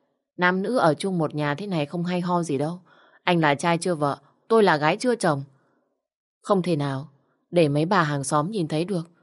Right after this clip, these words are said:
E rằng có chuyện, anh về đi. Cái gì cơ? Em sợ bị người ta đồn tiếng xấu đến thế cơ á? Thì tôi là con gái. Anh muốn tôi bị mang tiếng à? Nhỡ như tôi không lấy được chồng thì sao? Rồi sau này,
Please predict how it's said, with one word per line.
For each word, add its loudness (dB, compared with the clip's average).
E 2
rằng 0
có -4
chuyện, -2
anh 0
về 6
đi. 4
Cái 2
gì 6
cơ? 0
Em 4
sợ 4
bị 4
người 2
ta 0
đồn 4
tiếng 2
xấu 2
đến -2
thế 4
cơ 2
á? -2
Thì 2
tôi 4
là 4
con 0
gái. 0
Anh 2
muốn 0
tôi 2
bị -6
mang -2
tiếng -2
à? -8
Nhỡ 2
như 0
tôi -2
không -4
lấy 0
được -2
chồng -2
thì -6
sao? -8
Rồi 2
sau 0
này, -4